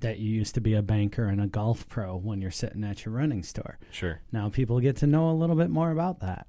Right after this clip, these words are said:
Speaker 1: you
Speaker 2: Sure.
Speaker 1: know? And so that's really what the podcast is about. And I think that's sort of what the running community thing is about. You meet somebody on a run, and then maybe you find out you're connected to 'em in other ways.
Speaker 2: Mm-hmm.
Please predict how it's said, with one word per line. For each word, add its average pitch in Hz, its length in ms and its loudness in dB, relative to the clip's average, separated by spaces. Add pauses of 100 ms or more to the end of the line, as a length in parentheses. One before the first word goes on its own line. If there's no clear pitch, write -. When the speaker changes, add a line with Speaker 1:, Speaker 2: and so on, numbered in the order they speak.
Speaker 1:
you 113 140 -2
Speaker 2:
Sure. 98 100 0
Speaker 1:
know? 131 160 2
And 104 240 0
so 110 380 0 (320)
that's 131 420 0
really 127 280 6
what 113 360 4
the 113 140 -2
podcast 117 600 0
is 104 100 2
about. 101 260 0
And 127 120 2
I 113 80 4
think 127 240 4 (260)
that's - 220 6
sort 135 180 8
of 120 100 8
what 113 260 2
the 123 80 2
running 110 340 4
community 113 540 4
thing 101 220 0
is 95 200 -4
about. 98 340 -4 (300)
You 123 160 6
meet 180 240 6
somebody 117 360 4
on 104 120 2
a 95 60 0
run, 131 300 4
and 104 140 2
then 107 180 2
maybe 120 260 4
you 123 120 4
find 123 300 0
out 127 160 2
you're 113 160 0
connected 110 540 -2
to 117 160 -2
'em 104 120 2
in 104 100 2
other 104 240 2
ways. 107 540 2
Speaker 2:
Mm-hmm. 85 100 -8